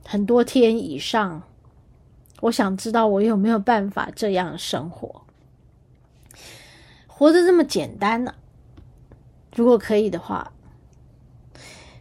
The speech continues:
就是老天爷，请给我一个机会去过这么简单的生活好吗？请听我的祈愿，<laughs> 赐予我这样的生活。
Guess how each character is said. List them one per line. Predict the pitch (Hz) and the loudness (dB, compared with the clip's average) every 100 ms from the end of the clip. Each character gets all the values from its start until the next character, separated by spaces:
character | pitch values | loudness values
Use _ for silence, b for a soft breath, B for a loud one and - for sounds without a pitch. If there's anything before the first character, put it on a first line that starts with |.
| B | B
就 | 233 | -4
是 | 202 220 196 180 160 - - - - - | -2 0 0 -2 -4 -8 -18 -20 -18 -4
老 | 208 | -2
天 | 202 220 220 | 0 0 0
爷， | 202 175 151 - - - - _ B B B B | 0 -2 -6 -12 -20 -20 -20 _ B B B B
请 | - 214 | -2 0
给 | 226 226 | 2 4
我 | 208 | 4
一 | |
个 | 202 | 2
机 | 196 226 214 | 0 0 0
会 | 247 202 - - | 4 2 2 -6
去 | - 202 | -6 -4
过 | - 202 | 0 0
这 | - | 0
么 | 185 170 | -4 -4
简 | 165 139 | -6 -6
单 | 330 | -6
的 | 175 | -6
生 | - 214 196 | -4 -4 -4
活 | 185 156 | -4 -4
好 | - 151 | -2 -4
吗？ | 135 135 - - - - - - B - | -4 -6 -8 -18 -20 -20 -20 -20 B -10
请 | - 220 202 196 | -4 -2 -2 -4
听 | - 262 233 233 240 - - - | -2 0 2 0 -4 -8 -20 -4
我 | 208 180 | 0 2
的 | - - - - - - - - | 0 -4 -6 -12 -20 -20 -20 -14
祈 | - - - 190 | -10 -8 -6 -2
愿， | 214 226 - 196 - b b b b 587 - - | 2 2 0 -8 -20 b b b b -4 -2 0
<laughs> | 277 - - 294 - 359 320 - | -2 0 -2 -2 -4 -10 -10 -14
赐 | - - 320 | -6 2 4
予 | 226 220 | 4 2
我 | 214 190 | 2 2
这 | 185 254 226 | 0 2 2
样 | 226 190 214 185 | 2 0 -4 -6
的 | 196 - - 247 | -6 -8 -10 -8
生 | - 214 196 | -4 -2 -4
活。 | - - 196 | -8 -12 -12